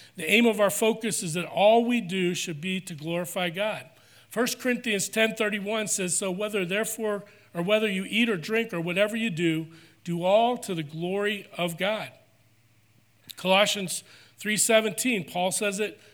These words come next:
pretty much the same way. "And whatever you do in word or deed, do everything in the name of the Lord Jesus, giving thanks to God the Father through him." So despite your vocation or lack thereof, despite your personality type, which,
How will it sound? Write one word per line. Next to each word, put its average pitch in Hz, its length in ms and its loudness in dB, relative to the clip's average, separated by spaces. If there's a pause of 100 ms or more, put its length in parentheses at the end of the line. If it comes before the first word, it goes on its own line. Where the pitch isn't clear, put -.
(160)
pretty 208 200 -4
much 208 280 -2
the 208 120 -6
same 220 300 0
way. 226 220 2
"And 180 100 0
whatever 208 300 2
you 240 140 2
do 226 320 0
in 165 180 -4
word 208 260 -2
or 240 80 -2
deed, 180 440 -4 (380)
do 185 180 -4
everything 240 640 0
in 185 100 -2
the 170 100 -2
name 208 240 0
of 185 80 -4
the 165 80 -4
Lord 190 360 -2
Jesus, 185 420 -4
giving 226 300 -6
thanks 214 420 -4
to 180 120 -8
God 175 360 -2
the 202 80 -4
Father 180 440 -2
through 214 260 -12
him." 226 260 -4 (640)
So 240 160 2
despite 240 560 2
your 208 300 0 (360)
vocation 202 680 -2
or 175 220 0
lack 175 440 2
thereof, 180 560 0 (380)
despite 220 420 4
your 190 100 -2
personality 196 640 0
type, 202 420 0
which, - 400 -6